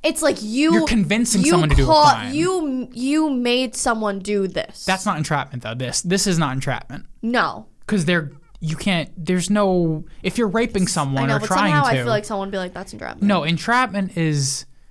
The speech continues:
Speaker 2: <sighs> I don't fucking know exactly, but I think if you're trying to, if you're really trying to make someone confess to something that they're gonna do,
Speaker 1: Yeah.
Speaker 2: or, I don't
Speaker 1: Okay,
Speaker 2: know.
Speaker 1: I get
Speaker 2: That's
Speaker 1: it.
Speaker 2: not
Speaker 1: I get it.
Speaker 2: entrapment.
Speaker 1: Maybe
Speaker 2: No way.
Speaker 1: entrapment would be, like, if she really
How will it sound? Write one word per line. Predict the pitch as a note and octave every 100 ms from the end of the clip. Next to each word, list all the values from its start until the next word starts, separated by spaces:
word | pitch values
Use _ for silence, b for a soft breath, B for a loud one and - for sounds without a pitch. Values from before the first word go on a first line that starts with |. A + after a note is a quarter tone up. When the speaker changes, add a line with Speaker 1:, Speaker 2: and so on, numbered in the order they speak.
| - -
Speaker 2:
<sighs> | - - - -
I | - - - -
don't | D#3+ D#3
fucking | D#3+ D3 C3+
know | C3 C3+ C#3 C#3+
exactly, | C#3+ C#3 D3+ D3 D#3
but | D3
I | D3
think | D3 F3+
if | E3 D#3+
you're | C#3
trying | - E3+ D#3+
to, | D3 C#3 b b b b - _ - -
if | D3 F3+
you're | E3
really | D#3 G3 G3
trying | - G3+ E3+
to |
make | E3 D#3+
someone | - E3 D3+
confess | - C#3 - D#3 -
to | -
something | - D3+ C3+ C3
that | C3 B2+
they're | C3
gonna | C3
do, | B2 C#3+ C#3+ C#3 C#3
Speaker 1:
Yeah. | G3 G3 G3+ G3+ G#3 G#3+
Speaker 2:
or, | - D#3 D#3 C#3+ C#3 - -
I | -
don't | - D4+
Speaker 1:
Okay, |
Speaker 2:
know. | A3 A3+
Speaker 1:
I |
get | C4+
Speaker 2:
That's | B3+ F4
Speaker 1:
it. |
Speaker 2:
not | C#4+
Speaker 1:
I | A3
get |
it. | F#3+
Speaker 2:
entrapment. | D#3+ - -
Speaker 1:
Maybe | A#3+ E4+
Speaker 2:
No | -
way. |
Speaker 1:
entrapment | D4+ A#3+ A#3 A3
would | G#3 G#3
be, | G#3
like, | F#3 F#3+ - -
if | G3
she | - - G#3
really | F#3+ F#3+ F#3 F#3